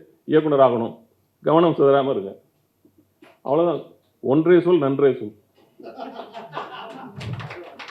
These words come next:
இவ்வளவு அருமையான ஒரு உரையாடல் எங்களுக்குள்ள நடந்தது. அதற்காகவும் இன்று நான் வந்திருக்கிறேன். இங்கே வந்து என்னோட கொடுக்கப்பட்ட பணியை முதல்ல செஞ்சிடுறேன்.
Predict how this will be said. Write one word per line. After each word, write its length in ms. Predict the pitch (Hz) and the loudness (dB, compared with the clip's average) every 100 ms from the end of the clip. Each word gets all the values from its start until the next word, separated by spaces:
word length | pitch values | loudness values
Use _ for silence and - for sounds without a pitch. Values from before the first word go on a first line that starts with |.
| - _ - _ | -20 _ -20 _
இவ்வளவு 280 | - 170 190 | -2 4 6
அருமையான 440 | 170 175 196 208 214 | 6 6 4 4 4
ஒரு 140 | 175 147 | 4 4
உரையாடல் 380 | 147 160 156 147 | 4 6 4 4
எங்களுக்குள்ள 380 | 143 139 156 | 0 0 0
நடந்தது. 460 | 151 147 139 135 151 196 | 0 0 0 0 0 -2
அதற்காகவும் 800 | - 113 175 165 170 160 160 180 | -2 2 2 4 4 4 2 -2
இன்று 180 | 139 139 | -2 -2
நான் 180 | 131 113 | -2 -2
வந்திருக்கிறேன். 460 | 110 110 104 87 - _ _ _ _ _ _ _ _ _ _ _ - | -2 -2 -2 -4 -8 _ _ _ _ _ _ _ _ _ _ _ -10
இங்கே 340 | 139 139 135 | 2 4 6
வந்து 220 | 131 143 156 127 110 | 6 6 6 8 6
என்னோட 340 | 123 143 143 135 | 4 2 2 2
கொடுக்கப்பட்ட 420 | 156 180 170 147 | 2 2 2 0
பணியை 300 | 139 147 143 | 0 -2 0
முதல்ல 180 | 135 139 | 0 -2
செஞ்சிடுறேன். 420 | 135 147 127 87 | -2 -2 -4 -4